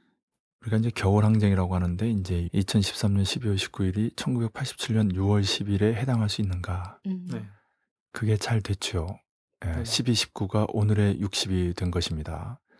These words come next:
Speaker 1: 이렇게 된 비결에는 이제 민주노총의 투쟁이 있었고, 민주노총의 투쟁을 가능하게 한 철도노조의 총파업이 있었습니다.
Speaker 2: 음.
Speaker 3: 네.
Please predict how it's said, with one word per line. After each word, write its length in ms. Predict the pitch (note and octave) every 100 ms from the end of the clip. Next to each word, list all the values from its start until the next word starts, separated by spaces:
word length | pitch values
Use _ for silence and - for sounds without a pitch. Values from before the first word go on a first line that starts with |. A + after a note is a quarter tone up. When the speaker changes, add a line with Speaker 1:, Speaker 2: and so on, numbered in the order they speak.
| _ _ _ _ _
Speaker 1:
이렇게 260 | G#2 G#2 A2
된 220 | A2 G#2
비결에는 680 | - G2 G#2+ G2+ G2 G#2+ A#2+
이제 140 | G2+
민주노총의 580 | F2 F#2+ G2+ G2+ - F#2+
투쟁이 280 | F#2 - G#2+
있었고, 480 | F2+ E2+ - B2+ D3+ - _ _ _ _ _ _
민주노총의 680 | G2 G2 G#2 G2+ - G#2+ G2
투쟁을 400 | - - A#2+ G#2+
가능하게 540 | G2+ - G2 F#2+ F#2+ F2+
한 240 | F2+ B2+ - _ -
철도노조의 640 | - D#3 - C#3 A#2 G2
총파업이 400 | - A2+ - F#2+
있었습니다. 640 | E2+ F2+ - E2+ D#2 E2+ -
Speaker 2:
음. 200 | F#3+ F3+
Speaker 3:
네. 200 | F3 A#2+